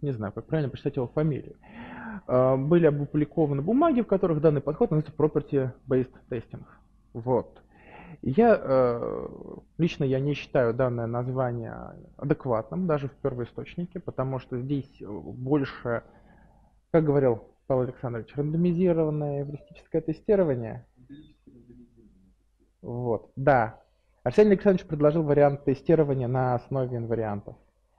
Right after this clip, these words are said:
Я считаю, что вариант, как бы, Арсения Александровича, он больше, больше подходит, больше находит применение, поэтому, как бы,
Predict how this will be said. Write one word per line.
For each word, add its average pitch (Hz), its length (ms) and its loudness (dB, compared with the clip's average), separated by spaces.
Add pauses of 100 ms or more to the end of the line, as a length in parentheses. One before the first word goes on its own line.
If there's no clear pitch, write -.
(460)
Я 160 140 4
считаю, 135 240 0
что - 220 -2
вариант, 127 400 2
как 113 180 -12
бы, 123 80 -4
Арсения 123 280 -4
Александровича, 123 640 -6
он 110 380 -12 (640)
больше, 233 420 -6 (240)
больше - 240 -2
подходит, 151 460 -2
больше 139 260 -6
находит 139 300 -4
применение, 135 460 -4
поэтому, 123 520 -2
как 117 200 -14
бы, 107 220 -6